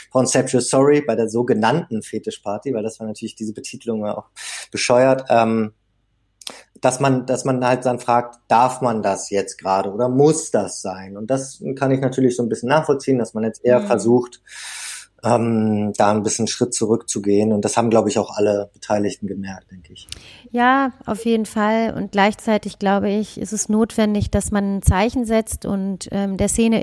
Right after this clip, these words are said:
Speaker 2: in irgendeiner Form einen Raum gibt zu existieren, weil dieses,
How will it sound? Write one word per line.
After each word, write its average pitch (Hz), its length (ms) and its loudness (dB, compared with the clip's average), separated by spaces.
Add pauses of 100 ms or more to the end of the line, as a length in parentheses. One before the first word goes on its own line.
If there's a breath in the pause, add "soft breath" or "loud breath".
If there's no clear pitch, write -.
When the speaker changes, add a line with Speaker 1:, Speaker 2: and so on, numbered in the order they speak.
Speaker 2:
in 214 240 -2
irgendeiner 214 600 2
Form 185 320 -2
einen 185 200 -2
Raum 208 360 2
gibt - 220 -4
zu - 120 -4
existieren, 208 680 -2
weil 196 140 2
dieses, 196 360 -2